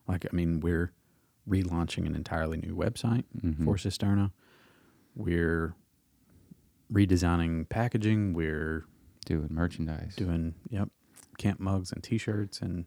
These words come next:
Speaker 2: And launching the, the reboot of the podcast. And we talked about in, in the episode last week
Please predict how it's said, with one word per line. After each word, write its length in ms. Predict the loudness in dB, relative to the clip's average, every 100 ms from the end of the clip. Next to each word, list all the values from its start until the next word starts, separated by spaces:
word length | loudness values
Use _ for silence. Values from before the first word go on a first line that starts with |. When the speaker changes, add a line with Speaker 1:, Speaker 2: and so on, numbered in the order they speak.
| 0
Speaker 2:
And 260 | 4 6 6
launching 400 | 6 4 2 2
the, 300 | 2 0 -4 -12 _ _ _ _ 0
the 120 | 4
reboot 380 | 6 6 4 4
of 100 | 2
the 60 |
podcast. 600 | 2 2 2 2 0 0 0
And 260 | 4 4
we 80 | 4
talked 280 | 4 2 2
about 200 | 0 2
in, 220 | 2 0 0 2
in 80 |
the 80 | 4
episode 420 | 4 0 0 2
last 280 | 4 2 2
week 220 | 0 -2